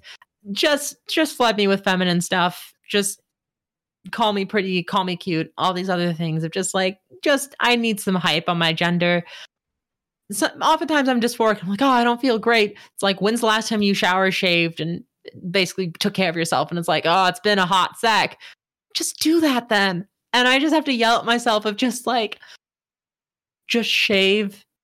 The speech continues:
just shave your legs, shave your face, take a shower. You will feel so much less dysphoric."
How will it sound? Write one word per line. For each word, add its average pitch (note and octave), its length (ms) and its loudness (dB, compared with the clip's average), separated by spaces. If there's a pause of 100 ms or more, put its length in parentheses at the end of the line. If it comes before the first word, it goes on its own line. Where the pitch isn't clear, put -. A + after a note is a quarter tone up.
just F#3 160 -2
shave A3 280 0
your B3 80 0
legs, A3 320 2
shave G#3+ 300 2
your B3 100 2
face, G3+ 420 0
take G#3+ 240 0
a A#3+ 40 0
shower. G3 400 2
You F#3+ 160 0
will F#3 160 0
feel F#3+ 320 -2
so G#3+ 340 2
much C4+ 320 0
less G#3+ 260 0
dysphoric." - 720 -2